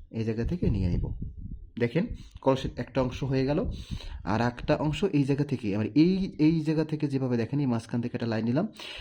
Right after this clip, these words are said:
সেই জায়গা থেকে, এই জায়গা থেকেও আর একটা কী করবো, আমরা মাঝখান থেকে একটা লাইন নেব।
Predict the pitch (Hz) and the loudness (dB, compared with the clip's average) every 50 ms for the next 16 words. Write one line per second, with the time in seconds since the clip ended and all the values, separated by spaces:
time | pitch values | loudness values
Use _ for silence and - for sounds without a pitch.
0 | - - - - 127 123 135 - 143 - - - - - - - 127 127 120 123 | -8 -2 2 2 4 4 4 2 2 0 -2 -2 -2 2 4 4 4 6 6 6
1 | 123 123 - 135 - 208 214 - - 107 107 104 - - 131 - 143 151 160 170 | 4 4 4 2 0 0 0 2 0 0 -2 -2 -4 -6 -4 -2 0 0 0 2
2 | 190 254 - - - - - - - - - - 117 131 151 143 - - - - | 2 2 4 4 4 4 4 4 0 0 0 2 2 2 2 2 0 -2 -4 -8
3 | - - - - - 120 120 117 117 120 120 - - 139 143 175 180 185 - - | -8 -8 -8 -4 0 2 4 4 4 4 2 0 -2 -2 -2 0 0 0 2 2
4 | - 101 98 95 95 87 - | 2 2 2 0 0 -2 -6